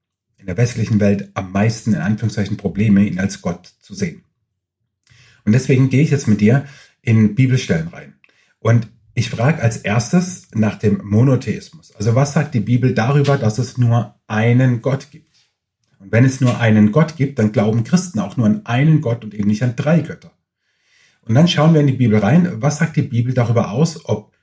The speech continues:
der Vater Gott ist, ob der Sohn Gott ist und ob der Heilige Geist Gott ist. Also, erstmal die Frage nach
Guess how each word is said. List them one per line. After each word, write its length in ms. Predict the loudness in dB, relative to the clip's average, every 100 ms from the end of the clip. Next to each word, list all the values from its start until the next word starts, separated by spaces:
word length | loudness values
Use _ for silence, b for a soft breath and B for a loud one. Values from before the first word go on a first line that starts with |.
| _ _ -12
der 120 | -12
Vater 500 | -10 -6 -6 -4 -2
Gott 260 | -2 -2
ist, 200 | 0 0
ob 180 | -4 -12
der 100 | -14
Sohn 360 | -2 2 4 4
Gott 240 | 0 0
ist 200 | -4 -6
und 180 | -8 -14
ob 140 | -10
der 220 | -6 -4 -2
Heilige 320 | -4 -4 -6
Geist 520 | -8 -8 -10 -18 _ _ _
Gott 240 | -16 -14 -16
ist. 320 | -20 -20 _ _ _
Also, 220 | -8 -6 -10 _ b b b b b -4
erstmal 300 | -4 0 0
die 80 | 0
Frage 520 | 0 0 2 0 -2 _ _ _ _
nach 400 | -6 -2 -2 -6